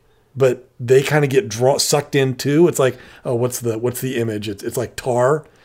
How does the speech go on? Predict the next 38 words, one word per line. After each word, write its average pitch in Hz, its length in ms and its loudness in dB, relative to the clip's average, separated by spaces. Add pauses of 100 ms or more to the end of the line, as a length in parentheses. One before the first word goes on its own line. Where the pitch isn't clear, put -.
(140)
You 123 80 -6
know, 127 40 -2
you 123 60 -2
get - 160 0
tar 143 240 2
in 143 80 2
your 127 120 0
hands 135 300 0
and 117 100 -2
it 113 80 -8
just 113 160 -4
spreads 123 400 -2
everywhere. 135 680 0 (420)
Same 151 260 0
idea, 127 320 2
where 113 200 -2
anger 139 520 2 (340)
and 120 160 -4
arguing 131 560 2
is 110 120 -4
just 98 160 -4
kind 131 160 -4
of 117 60 -4
this 101 160 -6
disease 117 540 -4
that 117 160 -10
spreads. 95 760 -4 (540)
So 127 440 0 (720)
we, 170 240 2
uh, 165 120 2 (200)
a-, 151 160 2
and 170 120 4
that's 196 140 4
just 196 180 2
it. - 180 2
I, 127 80 0
I 127 160 -2
think 190 420 0